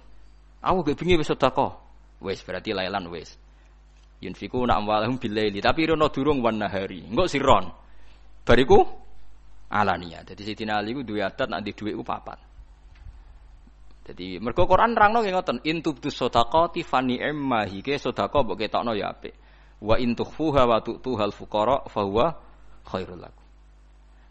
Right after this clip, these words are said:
Lane kadang sedekah ya kadang-kadang ketokno wong. Wis kowe wedi riya Allah, piye-piye iku dawuhe pangeran.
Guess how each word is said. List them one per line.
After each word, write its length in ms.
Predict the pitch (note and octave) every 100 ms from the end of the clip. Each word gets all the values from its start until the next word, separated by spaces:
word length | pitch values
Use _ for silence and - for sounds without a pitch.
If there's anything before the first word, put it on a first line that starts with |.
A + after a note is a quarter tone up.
| - -
Lane 100 | G2+
kadang 320 | G2 G#2 G#2
sedekah 400 | G#2+ G2+ F#2+ G#2+
ya 40 | A2
kadang-kadang 400 | F#2 G2 F#2 A2
ketokno 400 | F#2+ F#2 E2 F#2+
wong. 320 | F#2+ E2+ A2+
Wis 80 | G3
kowe 160 | - A#3+
wedi 240 | - G3+
riya 240 | G3+ G3+ G3
Allah, 400 | A3 C#3 - -
piye-piye 560 | - A3+ A3 F#3+ A3
iku 80 | B3+
dawuhe 240 | D3 C3+
pangeran. 480 | C#3+ C3 C3 C3 G2